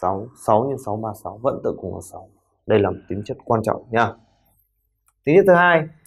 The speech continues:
là tích các chữ số tận cùng là hai hoặc ba, bảy, tám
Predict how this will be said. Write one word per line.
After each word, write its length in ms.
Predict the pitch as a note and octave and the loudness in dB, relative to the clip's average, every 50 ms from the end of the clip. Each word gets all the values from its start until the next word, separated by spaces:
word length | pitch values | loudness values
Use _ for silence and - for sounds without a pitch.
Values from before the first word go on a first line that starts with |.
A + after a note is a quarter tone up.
| _ _ _ _ | _ _ _ _
là 200 | - G#2 G2+ F#2 F2 - - _ | -2 0 0 0 0 -2 -2 _
tích 160 | - A#3+ B3+ B3 - - - _ _ _ - | 4 4 4 4 -2 -10 -16 _ _ _ 4
các 240 | G3+ G#3 A3 A#3 A3+ A3 - | 4 6 6 4 2 -2 -6
chữ 140 | - - - F3+ - - | -6 -4 -4 -4 -2 2
số 200 | C3+ B2 C3 - | 2 2 2 2
tận 160 | - - - A2+ C3+ | 0 -2 -4 -4 -4
cùng 240 | A#2+ A2+ G#2 G#2 G2 | -4 -2 0 0 2
là 280 | G2 F#2+ F#2 F#2+ - - - | 2 0 0 -4 -8 -16 -14
hai 360 | - - F3+ G3+ G4+ - F3+ F#3 - - _ _ _ _ _ _ _ _ _ _ _ _ _ _ _ _ _ _ _ _ - | -6 0 2 4 4 2 2 -2 -8 -14 _ _ _ _ _ _ _ _ _ _ _ _ _ _ _ _ _ _ _ _ 0
hoặc 160 | C3+ C3+ B2+ - - _ - D#3+ | 0 2 2 0 -4 _ 0 2
ba, 240 | F3 F3+ F3 F3 D#3+ D3 | 4 4 6 4 4 4
bảy, 120 | A2+ E2+ D2 - | 4 2 2 0
tám 380 | G2+ G2 G2+ A2+ D3 F#3 G3 | 0 0 0 -2 -4 -6 -12